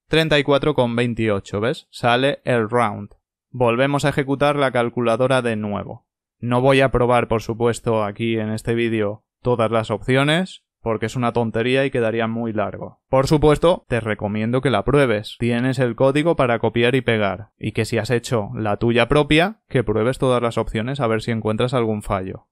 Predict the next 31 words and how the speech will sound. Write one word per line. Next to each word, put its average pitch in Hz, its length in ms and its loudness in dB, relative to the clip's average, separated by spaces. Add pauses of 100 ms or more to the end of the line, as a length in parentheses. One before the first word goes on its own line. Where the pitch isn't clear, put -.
La 135 240 4
última 165 400 4
prueba 160 280 4
que 151 100 2
quiero 147 180 2
hacer 143 360 2
es 135 300 0
un 147 180 0
error. 117 540 0 (140)
Ponemos, 135 520 0
por 147 160 2
ejemplo, 151 480 2
la 131 160 2
opción 147 520 0
nueve, 131 720 -2 (160)
que 117 120 -4
no 113 120 -2
existe. 110 560 -8 (560)
Aquí 110 340 -2
me 156 140 0
dice, 156 400 2
"Error, 135 680 2
opción 113 460 -2
inválida, 147 720 0 (180)
por 139 260 4
favor, 131 640 2
vuelva 123 500 2
a - 20 0
ejecutar 131 540 -2
la 120 160 -2
calculadora". - 720 -8